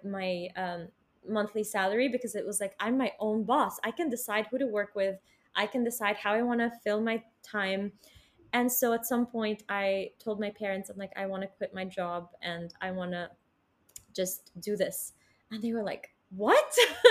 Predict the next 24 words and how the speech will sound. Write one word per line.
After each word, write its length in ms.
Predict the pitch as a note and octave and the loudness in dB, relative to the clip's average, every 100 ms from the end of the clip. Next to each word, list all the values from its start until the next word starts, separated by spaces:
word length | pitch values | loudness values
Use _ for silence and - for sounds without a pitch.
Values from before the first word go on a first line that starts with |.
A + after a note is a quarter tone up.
| C5+ D#5 D5 C#5+ B4+ G4+ - | 10 8 8 6 4 2 0
Like, 220 | C#4 C4+ | 0 2
"Are 120 | - C4 | 4 6
you, 300 | C4 C#4+ D#4 | 6 4 4
you're 180 | B3 C#4 | 2 2
gonna 200 | D#4 F4+ | 4 2
leave 240 | B3 C#4+ | 4 4
your 160 | D#4 D4+ | 4 2
fashion? 680 | - C4 D4 - F#4 F4+ C4 | 2 0 0 2 2 4 2
You 80 | A#3 | 0
t-, 140 | - | -2
have 140 | B3 | -2
a 60 | B3 | -2
fashion 460 | - B3 B3+ D#4 C#4+ | 2 2 2 0 -2
degree, 320 | C4+ C#4 D4+ | 0 2 4
you 120 | C#4+ | 6
have 120 | A#3 | 4
a 40 | G#3 | 0
promising 520 | - A#3+ B3 B3+ A3 | -4 2 2 2 -2
career." 400 | - G#3 C#4+ D4+ | -4 -2 2 2
And 120 | A3 | 2
I 60 | A3 | 0
was 100 | G#3+ | -2
like, 160 | F#3+ - | -4 -2
"I, 200 | G#3 | -2